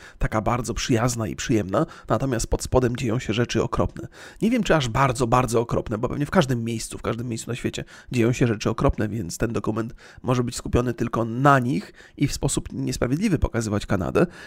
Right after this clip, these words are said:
No, ale jest to pewna ciekawostka, bo jak mówię, nie tylko ja postrzegałem Kanadę jako miejsce takie,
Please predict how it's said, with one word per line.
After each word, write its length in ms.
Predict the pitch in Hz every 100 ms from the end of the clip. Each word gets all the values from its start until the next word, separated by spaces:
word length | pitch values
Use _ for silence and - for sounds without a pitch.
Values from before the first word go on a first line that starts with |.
| -
No, 220 | 107 180
ale 180 | 226 196
jest 140 | 190 -
to 80 |
pewna 220 | 170 147 127 117
ciekawostka, 440 | 101 69 - -
bo 100 | 95
jak 140 | 101
mówię, 240 | 165 147 131
nie 200 | 147 147
tylko 320 | 214 202 156
ja 220 | 117 135 - - -
postrzegałem 520 | - - - 113 127 117
Kanadę 360 | 104 113 117
jako 260 | 110 - 95
miejsce 480 | 110 110 123 - 98
takie, 320 | 107 90